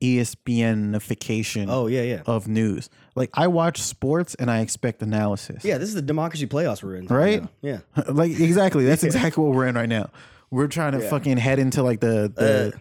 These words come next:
Speaker 1: conference finals and shit.
Speaker 2: impeachment hearing, game six.
Speaker 1: Right.
Speaker 2: Coming up. <laughs> Right from the Capitol.
Speaker 1: Right. 'Cause you hear people who, like, just have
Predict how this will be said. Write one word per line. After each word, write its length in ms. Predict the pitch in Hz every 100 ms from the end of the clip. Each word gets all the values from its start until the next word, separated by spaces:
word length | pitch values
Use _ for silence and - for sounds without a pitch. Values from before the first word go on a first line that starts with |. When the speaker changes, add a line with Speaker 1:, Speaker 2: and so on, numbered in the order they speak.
| - -
Speaker 1:
conference 440 | 135 139 127 117
finals 420 | 123 131 120 104
and 120 | 107 101
shit. 100 | 110
Speaker 2:
impeachment 400 | 107 220 185 143
hearing, 420 | 151 131 113 95
game 420 | 135 180 190 175
six. 640 | 135 165 127 - - - 147
Speaker 1:
Right. 260 | 151 120
Speaker 2:
Coming 200 | 160 185 147
up. 200 | 92 _ _ -
<laughs> 60 | - - - _ _ - - _ -
Right 200 | 131 165
from 120 | 160
the 40 |
Capitol. 440 | 131 131 113 87 -
Speaker 1:
Right. 320 | 202 214 -
'Cause 160 | - 170
you 60 | 208
hear 220 | 190 208
people 340 | - 202 147
who, 240 | 131 147 135
like, 340 | 117 107 -
just 320 | 139 139 -
have 520 | - 165 147 117 -